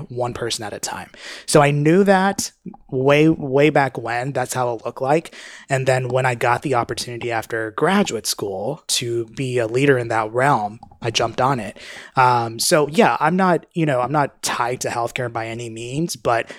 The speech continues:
healthcare has a huge place in my heart 'cause that's my upbringing and that's what I, what I basically started my,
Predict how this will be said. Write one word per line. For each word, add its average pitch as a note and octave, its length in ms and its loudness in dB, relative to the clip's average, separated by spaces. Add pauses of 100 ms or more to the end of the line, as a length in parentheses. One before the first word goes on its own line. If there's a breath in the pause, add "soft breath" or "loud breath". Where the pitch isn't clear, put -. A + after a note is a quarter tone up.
(140 loud breath)
healthcare D3+ 380 4
has B2+ 280 0
a A#2 100 -6
huge A#2+ 340 -10
place A#2 260 -6
in A#2 80 -14
my A2+ 120 -10
heart A#2 260 -6
'cause A#2 160 -8
that's A2+ 220 -6
my A#2 100 -10
upbringing B2+ 640 -8
and B2 100 -8
that's - 240 -4
what A#2+ 160 0
I, A2 220 -4 (200)
what A2+ 240 -2
I A2 200 -2
basically A#2 480 -2
started A2+ 340 -4
my, G#2+ 280 -6